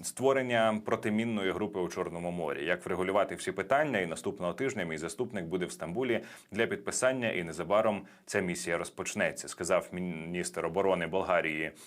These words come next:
е, Тагарєв. За словами міністра, робота в цьому напрямку тривала ще з кінця літа.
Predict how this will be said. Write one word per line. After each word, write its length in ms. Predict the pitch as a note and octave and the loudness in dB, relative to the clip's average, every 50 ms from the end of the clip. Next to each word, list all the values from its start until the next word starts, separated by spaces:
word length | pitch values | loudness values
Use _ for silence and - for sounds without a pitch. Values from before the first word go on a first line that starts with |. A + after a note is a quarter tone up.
| - - - | -20 -10 -4
е, 200 | - D#2+ D#2 D#2 | -2 0 0 0
Тагарєв. 640 | - - G2 F#2+ F#2+ F#2+ A2+ C3+ C#3 C#3+ C#3+ - - - F#2+ | 0 2 2 4 4 4 2 2 2 2 0 -2 -8 -12 -4
За 220 | F#2 F2 F2 E2+ | 2 4 4 4
словами 320 | - - F#2 F2 E2+ E2 E2 | 4 4 2 2 2 2 -2
міністра, 580 | F2 F2 G2 A#2 - - - - G2+ F#2 E2+ | -2 -2 -2 -2 -2 -2 2 4 6 6 6
робота 520 | E2 E2 D#2+ F2 F2+ F2+ - F2 E2 - - - - - - | 6 4 2 2 2 4 4 4 2 2 0 -6 -20 -12 -6
в 20 | |
цьому 220 | - C3+ A#2 G2+ | -2 0 2 2
напрямку 460 | F#2+ G#2 A2+ A2+ - B2+ A2+ A2+ G2+ E2 | 4 4 4 4 2 -2 -4 -6 -8 -8
тривала 500 | - E2+ D2 D#2+ F#2+ G2+ G#2 G2+ F#2 - - - - - | -8 -2 2 4 4 6 6 4 2 0 -6 -18 -16 -12
ще 260 | - - - G2 F2 | -6 0 2 2 2
з 80 | - | 2
кінця 420 | - - A2+ G2 - - D2 C#2+ - - - F#2 | 0 -2 -2 -2 0 0 0 0 -2 -4 -6 -6
літа. 400 | F#2+ F2 E2 D2+ - - - | -4 -2 -2 -4 -4 -8 -12